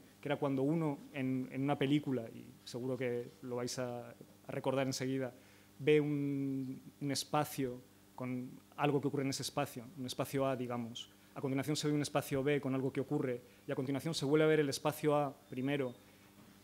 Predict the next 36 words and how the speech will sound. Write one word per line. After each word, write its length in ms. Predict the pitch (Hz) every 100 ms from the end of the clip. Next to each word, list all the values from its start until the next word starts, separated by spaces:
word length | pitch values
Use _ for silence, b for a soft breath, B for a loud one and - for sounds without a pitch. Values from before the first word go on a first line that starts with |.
| -
con 220 | 139 135 B B B B B - - -
alguna 400 | 131 131 160 156
acción 460 | 151 - 160 151 139
que 120 | 131
se 120 | 120
puede 180 | 143 156
entender 460 | 143 143 147 143
que 160 | 139 131
es, 260 | 131 - B B B -
eh, 460 | 127 120 120 120 -
consecutiva, 880 | 139 135 143 135 120 160 151 123 117 - - - -
o 60 |
más 200 | 110 143
o 40 | 147
menos 200 | 139 135
consecutiva, 720 | 139 139 131 123 151 131 117
o 100 | 123
no 120 | 147
muy 160 | 151 147
lejana, 400 | 143 151 151 131
pero 160 | 127
posterior 480 | 135 131 131 131 147
en 60 | 147
cualquier 240 | 135 139
caso 320 | 147 - 127 131
a 80 |
lo 80 | 127
que 80 | 127
se 120 | -
ha 20 |
visto 340 | 143 139 - 127
en 80 | 127
el 60 |
primer 240 | 123 131 135
espacio 420 | - 127 147 143
A, 140 | 143